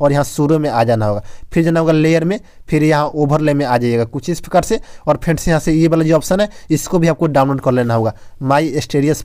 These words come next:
फॉग का ऑप्शन दिया हुआ। तो फ्रेंड्स सेम तरीका है, आपको डाउनलोड करने के लिए गेट मोड पर क्लिक कीजिएगा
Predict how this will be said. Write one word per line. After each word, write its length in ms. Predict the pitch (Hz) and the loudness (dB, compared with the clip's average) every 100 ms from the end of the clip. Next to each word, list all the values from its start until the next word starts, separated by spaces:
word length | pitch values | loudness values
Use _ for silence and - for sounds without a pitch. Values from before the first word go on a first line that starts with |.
| - | -6
फॉग 260 | - 131 131 | 0 0 2
का 60 | |
ऑप्शन 260 | 117 - 113 | -2 0 -2
दिया 200 | 113 107 | 0 0
हुआ। 80 | 104 | 2
तो 80 | 285 | 0
फ्रेंड्स 240 | 185 170 | 0 -2
सेम 240 | - 180 170 | -2 -2 0
तरीका 340 | 170 165 175 | 0 2 2
है, 60 | 165 | 2
आपको 200 | 147 170 | 2 2
डाउनलोड 280 | 156 165 | 2 0
करने 220 | 160 160 156 | 0 0 2
के 80 | |
लिए 160 | 165 180 | 2 0
गेट 200 | 139 156 | 0 0
मोड 160 | 160 151 | 0 -2
पर 80 | 156 | -2
क्लिक 260 | 165 156 | -2 -4
कीजिएगा 300 | 175 180 220 | -2 0 0